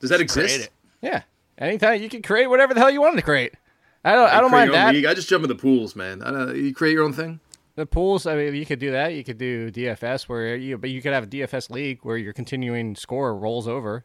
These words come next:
Speaker 3: like, that through four weeks. Highest def-, defense or D F S score through all of it. You could do that. You could do the one where N F L dot com has theirs, but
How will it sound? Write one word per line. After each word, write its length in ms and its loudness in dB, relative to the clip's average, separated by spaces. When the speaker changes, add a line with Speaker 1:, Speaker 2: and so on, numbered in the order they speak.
Speaker 3:
like, 140 -10
that 200 -12
through 300 -20
four 360 -18
weeks. 440 -12
Highest 420 -8
def-, 320 -10
defense 560 -8
or 80 -6
D 160 -6
F 80 -6
S 120 -4
score 340 -6
through 140 -6
all 140 0
of 60 -2
it. 160 -6
You 100 -6
could 100 -8
do 120 -2
that. 280 0
You 80 -8
could 120 -2
do 100 0
the 100 2
one 240 0
where 280 0
N 120 2
F 140 2
L 160 8
dot 220 4
com 240 0
has 180 0
theirs, 380 0
but 320 -2